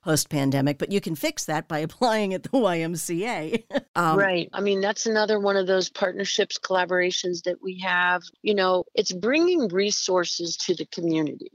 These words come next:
Speaker 2: You know, when we find out that there's a need in the community and we have all these wonderful partners and a brilliant staff team, right? We've got a staff team that says, "Hey, I think we can do this. Let's create a pantry."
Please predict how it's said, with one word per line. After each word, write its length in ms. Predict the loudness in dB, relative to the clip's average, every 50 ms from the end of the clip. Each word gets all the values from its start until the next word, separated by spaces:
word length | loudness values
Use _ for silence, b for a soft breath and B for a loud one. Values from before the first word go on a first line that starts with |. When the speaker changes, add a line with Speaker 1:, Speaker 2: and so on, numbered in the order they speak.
| _ _
Speaker 2:
You 80 | -2 0
know, 340 | 2 2 2 2 0 0 -4 -8 _ _
when 200 | 0 0 2 2
we 120 | 0 -2
find 400 | 0 0 0 0 2 2 2 2
out 240 | 2 2 0 0 0
that 160 | -2 -2 0 0 2
there's 420 | 2 4 4 2 0 -2 -6 -6 -4 -2
a 60 | 2
need 260 | 4 4 4 4 4
in 140 | 2 2 0
the 80 | -2
community 680 | -2 -4 -2 0 2 2 2 2 2 2 2 2 2 0 -2
and 140 | -4 -4 -2
we 240 | 0 0 0 0 0
have 320 | -2 -4 -4 -4 0 0
all 120 | 0 2 2
these 220 | 0 0 -2 -4
wonderful 380 | -4 -4 -4 -4 -6 -6 -12 _ -6
partners 640 | -4 -4 -2 -4 -4 -4 -4 -4 -4 -4 -6 -8 -10 -12 _ _ _
and 140 | -2 -2 0
a 20 |
brilliant 440 | 0 2 2 4 4 2 0 0 -2
staff 340 | -4 -4 -2 -2 -4 -4 -6
team, 340 | -6 -6 -6 -6 -8 -10 -8 -4
right? 240 | -2 -2 -2 -2 -2 0
We've 320 | 2 2 2 2 -2 -2
got 380 | -2 -2 0 0 0 0 -2 -4 -6 _ -8
a 60 | -6
staff 300 | -4 -2 -2 -2 -2 -2
team 220 | -2 -2 0 0
that 120 | -2 -2 -2
says, 240 | -2 -2 -2 0
"Hey, 180 | 0 0 0 0
I 80 | 0 0
think 200 | -2 -4 -2 0
we 120 | -2 -2 -2
can 200 | -2 -4 -6 -2
do 200 | 0 0 2 2
this. 200 | 2 0 0 -2
Let's 200 | -4 -6 -6 -8
create 300 | -6 -4 -4 -2 -4 -4
a 140 | -8 -12 -8
pantry." 680 | -4 -2 -2 -2 -2 -2 -2 0 0 0 0 0 -2